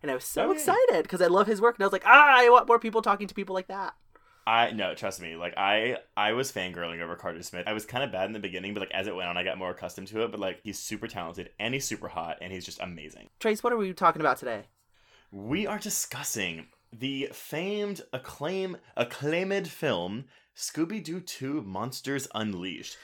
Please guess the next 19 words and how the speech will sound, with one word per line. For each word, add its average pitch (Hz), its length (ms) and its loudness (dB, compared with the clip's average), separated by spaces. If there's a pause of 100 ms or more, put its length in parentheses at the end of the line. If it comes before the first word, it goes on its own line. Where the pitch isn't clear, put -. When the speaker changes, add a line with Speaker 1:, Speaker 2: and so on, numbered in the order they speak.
(260)
Speaker 1:
This 214 300 10
movie, 117 380 -2 (260)
when 185 180 6
you 220 100 -2
sent 208 280 4
me 170 400 4
which 180 200 4
one 180 140 4
you 165 80 -2
wanna 160 160 6
talk 143 200 4
about, 131 180 0
you 151 80 -2
said, 147 200 2
"I 160 120 12
wanna 214 160 10
do 185 80 4
this 165 160 -2
one 139 140 2